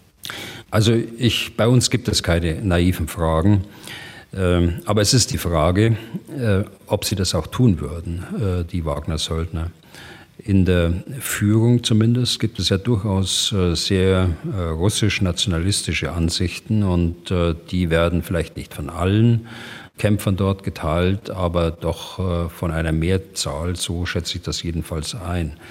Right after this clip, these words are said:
Aber das ist nicht das Entscheidende. Ich glaube, das Entscheidende ist, äh, wir wollen keine Mörder, wir wollen keine Straftäter, wir wollen keine Vergewaltiger und Leute,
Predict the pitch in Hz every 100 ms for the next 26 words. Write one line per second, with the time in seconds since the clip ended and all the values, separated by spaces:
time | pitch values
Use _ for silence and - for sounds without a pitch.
0 | - - - - - 104 98 90 - -
1 | 104 160 - - 101 - - 107 - 113
2 | 98 73 71 78 170 _ _ - - -
3 | 98 101 90 80 - 123 98 82 90 107
4 | - - 104 87 80 90 87 78 90 92
5 | 90 - 87 87 78 85 110 120 110 90
6 | 85 82 - 78 78 - 82 95 - 104
7 | 110 110 104 92 87 90 85 - 80 85
8 | 82 85 82 80 90 110 110 104 101 110
9 | - 92 87 85 90 87 95 120 - 104